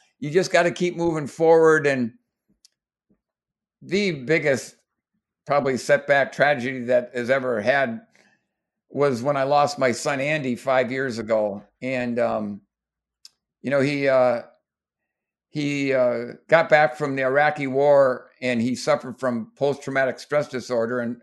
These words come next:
and five years ago, <clears throat> my son, Andy, took his life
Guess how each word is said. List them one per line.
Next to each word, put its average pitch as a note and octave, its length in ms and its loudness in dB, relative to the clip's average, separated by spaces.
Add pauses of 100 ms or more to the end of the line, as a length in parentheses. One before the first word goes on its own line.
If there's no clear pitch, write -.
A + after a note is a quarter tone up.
and A#2 140 -6
five C#3 300 0
years C#3 240 -4
ago, A#2 460 0 (1000)
<clears throat> C#3 160 -10
my B2 200 -2
son, C3 260 -4
Andy, C3+ 260 -4
took B2+ 220 -8
his A#2 180 -8
life B2 500 -2